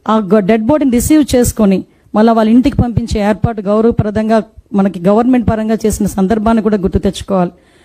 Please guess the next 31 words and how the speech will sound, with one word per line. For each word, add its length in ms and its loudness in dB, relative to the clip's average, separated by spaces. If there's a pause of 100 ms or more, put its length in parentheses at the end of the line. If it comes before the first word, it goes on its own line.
(180)
అదేవిధంగా 440 2
మన 160 4
నెల్లూరుకి 440 4
చెందిన, 300 2
కావలికి 520 2
చెందిన 200 2
మధుసూదన్ 580 0
రావు. 100 -8 (440)
అంటే 160 2
ఇలాంటి 420 4
పరిస్థితుల్లో 640 0
నేను 180 4
అక్కడ 160 0 (160)
చూస్తూ 320 2
ఉంటానండి 440 2
వాళ్ళు 380 0
చెప్పిన 220 0
సంఘటనలు. 480 2
ఎందుకంటే 380 4
ఈ, 60 0 (220)
ఈ 120 2
క్షణం 440 2
మనం 140 2
అందరం 240 2
మాట్లాడుకోవాలి. 640 -2 (540)
ఆ 80 2
కుటుంబాలు 500 2
చెప్పిన 300 0
పరిస్థితి 500 -2
చూస్తూ 300 2
ఉంటే 300 -2